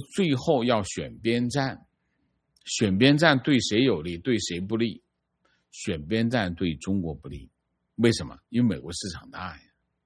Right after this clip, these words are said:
啊，所以下一阶段，下一阶段就是中美的经济的战略性的对抗，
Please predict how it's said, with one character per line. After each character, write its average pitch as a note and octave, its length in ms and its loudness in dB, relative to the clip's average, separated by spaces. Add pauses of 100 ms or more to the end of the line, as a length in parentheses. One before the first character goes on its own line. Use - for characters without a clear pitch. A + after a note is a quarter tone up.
(480)
啊， - 100 -20 (340)
所 A#2+ 160 2
以 F#2 460 2
下 C#3+ 280 2
一 A2 120 0
阶 G#2+ 180 0
段， G#2 260 -2 (880)
下 D3 300 6
一 A#2 80 2
阶 G2 180 0
段 F#2 240 -4 (160)
就 F2 160 -2
是 F2 420 -2
中 A2+ 220 2
美 D#2 200 0
的 C2+ 500 -10
经 C3 320 6
济 B2 240 -2
的 C#2 400 -10
战 A#2+ 320 4
略 E2 140 -6
性 C#2+ 260 -10
的 - 240 -14
对 C2+ 140 -14
抗， - 260 -20